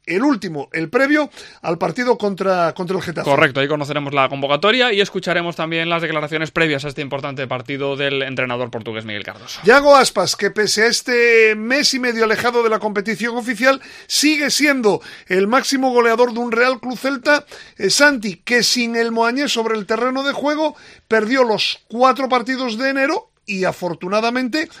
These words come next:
Speaker 1: ganó el del anterior fin de semana en Vigo, en Balaídos contra el Sevilla.
Speaker 2: Sí, para los que siguen diciendo que este equipo no tiene Aspas dependencia, no hay más que mirar los resultados, no solo en este tramo de la temporada actual, dieciocho diecinueve, sino en momentos anteriores en los que,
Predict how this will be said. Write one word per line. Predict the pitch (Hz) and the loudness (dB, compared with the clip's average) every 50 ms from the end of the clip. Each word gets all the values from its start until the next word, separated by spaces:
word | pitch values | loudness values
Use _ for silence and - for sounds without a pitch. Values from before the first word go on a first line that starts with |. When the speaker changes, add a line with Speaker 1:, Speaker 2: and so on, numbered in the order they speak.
| - - | -20 -16
Speaker 1:
ganó | _ 180 185 196 196 220 233 233 233 226 226 _ - | _ -2 0 0 2 4 4 4 4 2 -2 _ -2
el | 190 190 190 | -2 0 0
del | 190 196 190 | 0 0 -2
anterior | 190 190 165 196 196 196 233 240 226 | -2 -4 -4 -4 -4 0 0 0 0
fin | - 226 220 214 | 0 -6 -6 -4
de | 208 | -4
semana | - 202 208 220 214 214 208 - _ _ | -4 -2 -4 -2 -2 -2 -2 -4 _ _
en | - 185 185 190 196 | -6 -6 -4 -4 -4
Vigo, | 233 240 208 220 220 | -4 -4 -2 -2 -2
en | 202 196 | -2 0
Balaídos | 185 190 185 185 202 214 208 196 - | 0 0 2 2 2 2 0 -4 -4
contra | 202 190 180 185 | -6 -6 -4 -4
el | 175 | -6
Sevilla. | 139 160 170 156 139 131 - | -4 -6 -6 -6 -6 -2 -2
Speaker 2:
Sí, | 175 156 | -2 -2
para | 135 - 120 120 127 | -2 -2 -2 -2 -2
los | 131 127 - | -4 -6 -6
que | - 151 139 135 135 131 131 127 127 127 127 127 127 127 127 | -4 -4 -2 -2 -2 -2 -2 -2 -2 -2 -2 -2 -4 -4 -6
siguen | 123 - 156 147 147 147 143 | -6 -6 -6 -4 -4 -4 -4
diciendo | 143 139 139 147 143 143 139 139 139 | -4 -6 -2 -4 -4 -2 -2 -6 -6
que | 127 - | -6 -8
este | 139 - - 147 135 135 | -10 -8 -6 -6 -6 -6
equipo | 131 143 143 127 - 143 143 | -6 -6 -8 -6 -4 -4 -4
no | 139 135 | -4 -4
tiene | 123 143 139 135 135 135 135 135 | -4 -4 -4 -2 0 0 0 0
Aspas | 131 131 - - 139 131 131 127 - - 139 | 0 -2 -2 -2 0 0 0 -2 -4 -6 -6
dependencia, | 143 135 147 139 139 147 147 139 - 160 151 | -4 -2 -2 0 0 -2 -2 -2 -4 -6 -4
no | 151 147 143 135 135 | -4 -2 0 0 0
hay | 131 127 | 0 0
más | 131 131 127 | -2 -4 -4
que | - 139 | -6 -6
mirar | 131 127 127 127 127 | -4 0 0 0 0
los | 131 131 127 123 | -2 -4 -4 -6
resultados, | 127 120 - 135 127 120 135 135 139 135 - - | -6 -10 -10 -12 -8 -4 -4 -4 -2 -4 -6 -8
no | 156 160 180 202 190 | -6 -2 0 2 0
solo | - - 180 190 190 160 143 139 | 2 4 4 6 6 6 4 2
en | 139 147 | 2 0
este | 151 139 - 151 143 | -2 -4 -2 -4 -2
tramo | 139 156 156 151 147 139 135 | 2 2 2 2 2 0 0
de | 139 135 | 2 2
la | 135 131 127 127 127 | 4 4 4 2 2
temporada | 139 139 127 135 131 135 139 | 0 -2 -2 -2 -2 -2 -2
actual, | 135 123 117 131 139 143 135 | -2 -4 -4 -2 -2 -2 -2
dieciocho | 127 127 120 - 143 135 127 - 143 135 | -2 -6 -6 -6 -8 -6 -6 -6 -8 -8
diecinueve, | 131 123 120 139 131 135 139 156 160 | -8 -8 -8 -6 -4 -4 -2 -2 -4
sino | 147 127 127 | -6 -6 -8
en | 120 | -6
momentos | 120 120 127 127 120 135 131 | -6 -8 -8 -8 -8 -8 -10
anteriores | 131 120 131 123 127 127 127 127 | -8 -8 -4 -2 0 0 -2 -2
en | 135 131 | -4 -8
los | 123 120 120 | -8 -8 -6
que, | - 143 139 139 | -4 -4 -4 -4